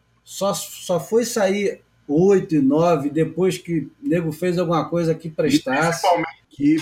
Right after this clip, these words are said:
Speaker 2: pela primeira vez, é, senti que deixou de lado muito daquilo. Vou te falar, eu acho que a única bateria em que eu senti que o critério qualidade de onda, que, atenção, é um critério que é dos mais utilizados pra, pra definir nota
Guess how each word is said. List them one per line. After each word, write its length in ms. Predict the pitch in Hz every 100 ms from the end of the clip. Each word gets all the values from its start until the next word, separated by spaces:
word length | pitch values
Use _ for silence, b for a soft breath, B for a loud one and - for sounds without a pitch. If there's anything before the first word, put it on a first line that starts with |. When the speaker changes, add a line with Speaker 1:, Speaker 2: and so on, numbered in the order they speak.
| -
Speaker 2:
pela 240 | 156 147
primeira 420 | 151 147 165 185
vez, 440 | 131 143 170 190 - b b _ -
é, 300 | 156 156 156
senti 360 | 147 156 135 160
que 100 | 190
deixou 280 | 170 - 175
de 60 | -
lado 260 | 151 170 165
muito 280 | 170 190
daquilo. 300 | 165 151 - -
Vou 80 | 170
te 80 | -
falar, 380 | 214 170 -
eu 120 | 139 170
acho 180 | 175
que 100 | -
a 20 | 170
única 320 | 240 254 208
bateria 600 | 185 - 139 131 113 92 _ _ _ -
em 80 | -
que 100 | 165
eu 80 | 170
senti 640 | 165 151 147 139 127 101 _ _ _ _
que 100 | -
o 80 | 147
critério 540 | 156 147 170 160 147
qualidade 600 | - 135 127 151 196 165
de 120 | 135
onda, 380 | 139 127 113 101
que, 280 | 104 139 147
atenção, 640 | 127 156 151 147 131 110 -
é 100 | 110
um 120 | 143
critério 600 | 151 151 151 143 127 117
que 160 | - 110
é 140 | 92 B B _ -
dos 180 | 104 104
mais 320 | 139 214 214
utilizados 840 | - 190 165 131 139 120 113 104
pra, 360 | - 107 104 92
pra 200 | - 104
definir 400 | 104 - 110 151
nota 540 | 147 131 151 185 190